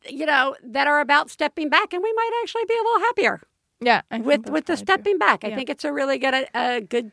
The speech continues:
Speaker 1: thing to try and practice. Everybody, you're doing a good job.
Speaker 2: Yeah, you are.
Speaker 1: We're in it to win it.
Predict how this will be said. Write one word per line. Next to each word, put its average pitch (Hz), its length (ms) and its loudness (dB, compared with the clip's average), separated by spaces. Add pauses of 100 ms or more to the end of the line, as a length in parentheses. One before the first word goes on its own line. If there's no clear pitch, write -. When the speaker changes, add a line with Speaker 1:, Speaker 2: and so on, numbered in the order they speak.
(100)
Speaker 1:
thing 254 200 -2
to 240 100 -2
try 240 220 2
and 233 140 -2
practice. - 480 -4 (1400)
Everybody, 269 680 2 (960)
you're 277 120 2
doing 285 160 6
a 240 40 2
good 214 160 2
job. 156 260 -2 (320)
Speaker 2:
Yeah, 214 260 0
you 175 140 0
are. 170 220 -2 (340)
Speaker 1:
We're 240 300 2
in 277 160 4
it 262 140 -4
to 262 120 -2
win 208 160 -2
it. - 300 -12